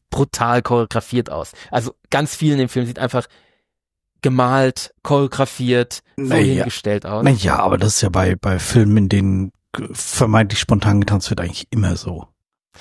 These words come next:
Speaker 1: Ja, aber es ist so deutlich hier. Und das ist halt in diesem Film, ist halt alles.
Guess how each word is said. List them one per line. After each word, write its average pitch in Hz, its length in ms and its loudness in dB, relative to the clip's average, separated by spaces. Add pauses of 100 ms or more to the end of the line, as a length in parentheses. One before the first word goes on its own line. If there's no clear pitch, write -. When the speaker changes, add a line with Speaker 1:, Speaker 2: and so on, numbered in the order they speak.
(300)
Speaker 1:
Ja, 123 320 -2
aber 120 140 -6
es 123 100 -10
ist - 260 -14
so 165 220 -4
deutlich 117 380 -4
hier. 98 300 -12
Und - 140 -6
das 185 100 2
ist 170 120 -6
halt 160 120 -4
in 160 100 -8
diesem 160 220 -6
Film, 175 420 -2 (680)
ist - 140 -4
halt 147 220 0 (100)
alles. 185 440 0